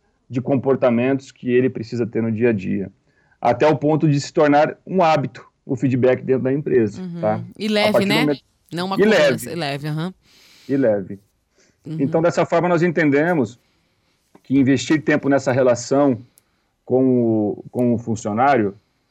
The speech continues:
Speaker 1: é, vai provocar um aumento, e isso é, são pesquisas, são, né, as práticas demonstram isso, aumenta a confiança, né? Esse investir tempo nessa relação com, né, com o funcionário,
Speaker 2: Uhum.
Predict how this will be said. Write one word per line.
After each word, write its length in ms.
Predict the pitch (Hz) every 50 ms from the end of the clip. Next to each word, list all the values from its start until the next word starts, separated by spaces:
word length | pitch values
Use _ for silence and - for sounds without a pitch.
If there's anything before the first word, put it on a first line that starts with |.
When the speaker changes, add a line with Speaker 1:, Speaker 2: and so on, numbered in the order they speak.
| _ _ _ _ _ _ _ _ -
Speaker 1:
é, 240 | - 110 110 110 107
vai 180 | 98 120 127 127
provocar 460 | 127 131 131 120 127 123 127 127 127
um 100 | 131 135
aumento, 640 | 127 123 120 117 120 127 143 143 131 - - - - - -
e 160 | - 107 113
isso 200 | 123 113 117 131
é, 260 | 127 117 117 113 104
são 180 | 98 - 113 107
pesquisas, 600 | - 110 98 - - - 117 131 131 113 107 95
são, 240 | - - 104 101 95 -
né, 240 | 101 98 92 107 107 -
as 120 | 107 -
práticas 560 | - - 110 113 117 117 - - 104 95 - -
demonstram 680 | - - - 101 98 104 104 107 110 98 104 95 95 107
isso, 300 | 123 123 123 - - _ _ _ _ _
aumenta 440 | - - 110 110 117 127 135 131 147
a 40 | 131
confiança, 800 | - - 135 139 139 139 - 131 123 120 117 110 104 101 - 98
né? 320 | 95 101 107 107 110 104 107
Esse 160 | 104 95 -
investir 340 | 117 110 107 - - 147 151 131
tempo 260 | - 139 139 - 135
nessa 220 | 131 123 - - 113
relação 580 | 117 110 107 101 101 - - 135 123 120 120
com, 240 | 117 110 98 87 - -
né, 240 | - - 107 104 101
com 220 | 95 - 107 107
o 40 | 101
funcionário, 640 | 95 - 107 95 - 107 107 117 127 131 123 110 113 - _ _ _ _ -
Speaker 2:
Uhum. 300 | 165 160 160 156 156 156